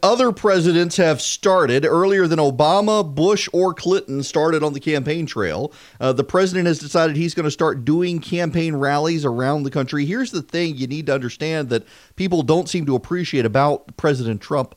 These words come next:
on the campaign trail. He thrives on the campaign trail. The president believes connecting with the American people on the campaign trail is, uh, good for him.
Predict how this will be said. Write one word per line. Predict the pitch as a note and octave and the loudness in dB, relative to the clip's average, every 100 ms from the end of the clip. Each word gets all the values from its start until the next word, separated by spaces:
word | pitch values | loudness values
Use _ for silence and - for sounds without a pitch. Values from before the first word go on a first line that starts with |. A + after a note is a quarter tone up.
| - | -4
on | B2 | -4
the | A#2 | -4
campaign | - A#2 C#3 D#3 | -4 -4 -4 -6
trail. | - G#2 F#2 - - _ | -4 -4 -4 -10 -20 _
He | - - G3 G#3 | -14 -6 -4 -4
thrives | F#3+ - E3 C3+ D3 C#3+ B2+ G2+ F2 E2+ F#2 - - - _ _ G#2+ | -6 -8 -6 -2 0 2 2 0 -2 -6 -10 -12 -14 -16 _ _ -6
on | A2 | -6
the | G2+ | -4
campaign | G#2+ G2+ B2 | -6 -6 -10
trail. | A2+ D2+ B1 - _ _ _ _ _ _ _ _ _ | -10 -14 -14 -20 _ _ _ _ _ _ _ _ _
The | B2 | -4
president | C#3 - E3 E3+ G#3 A3+ A3+ D#3 | -4 -4 0 2 2 0 -2 -2
believes | E3+ C#3 B2+ B2 B2 - | -2 0 -4 -6 -8 -6
connecting | - A#2+ A2+ B2+ - D#3+ D3+ | -2 0 0 -2 -4 -6 -2
with | B2+ C3 | -2 -4
the | A#2+ A2 | -2 -2
American | G#2 G#2 C3 D#3 | 0 -2 -4 -8
people | C3+ B2 B2 A2+ - | -6 -6 -6 -8 -4
on | G#2+ A#2+ | -2 -2
the | A#2+ | -4
campaign | - A#2+ A2 G#2 G2 F#2 | -8 -6 -6 -6 -6 -8
trail | - F2+ F2 F2 - _ _ | -8 -8 -8 -10 -16 _ _
is, | A#2 A#2 A#2 G#2 - - - | -2 0 0 -4 -12 -14 -6
uh, | G#2+ G#2+ G#2 G#2 G#2 | -4 -2 -2 -4 -4
good | G#2+ C#3+ C#3+ | -2 -2 -4
for | - D3+ C3 | -8 -8 -4
him. | A#2+ F#2 E2+ C#3 | -4 -2 -4 -8